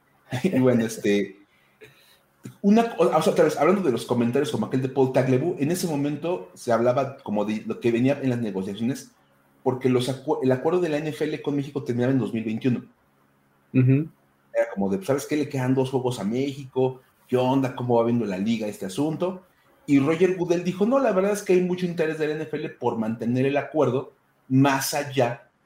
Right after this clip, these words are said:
Speaker 1: del dos mil veintiuno", y el gobierno mexicano también dijo básicamente lo mismo.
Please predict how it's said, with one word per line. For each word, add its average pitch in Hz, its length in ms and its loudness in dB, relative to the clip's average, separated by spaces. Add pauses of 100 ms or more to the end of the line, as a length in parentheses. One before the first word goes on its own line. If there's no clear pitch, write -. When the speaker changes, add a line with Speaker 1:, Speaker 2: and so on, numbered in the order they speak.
Speaker 1:
del 95 140 -4
dos 92 160 -6
mil 127 140 -2
veintiuno", 165 560 -4 (480)
y 139 80 2
el 139 120 4
gobierno 147 300 2
mexicano 147 380 -2
también 127 240 4
dijo 127 180 -2
básicamente 104 640 -4
lo 127 160 0
mismo. 135 400 -4